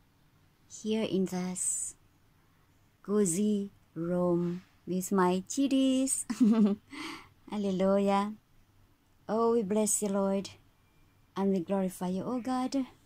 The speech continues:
You are worthy of glory and honor and praise, Father. Thank you, Lord, that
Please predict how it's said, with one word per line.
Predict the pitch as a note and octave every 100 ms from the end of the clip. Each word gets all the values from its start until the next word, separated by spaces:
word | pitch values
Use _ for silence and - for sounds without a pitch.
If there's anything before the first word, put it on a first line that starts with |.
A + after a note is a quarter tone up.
| _ _ _ _ - _ _ -
You | D4
are | A#3+
worthy | G3+ G#3 G3 - G#3+ G#3+ G#3 _ _ _ _ _ _ _ _ _ _ - - - -
of | - F3
glory | A3 A#3 A#3 A#3+
and | A3+ A3 -
honor | G3 F#3+ E3+
and | F3 -
praise, | E3 F3 F#3 - -
Father. | - G3 F#3+ G3+ G#3+ - - - - - _ _ _ _ _ _ _ _ _
Thank | F#3 F#3 F3+
you, |
Lord, | F3+ F3+ F3+ F#3
that | E3 - F#3 F3+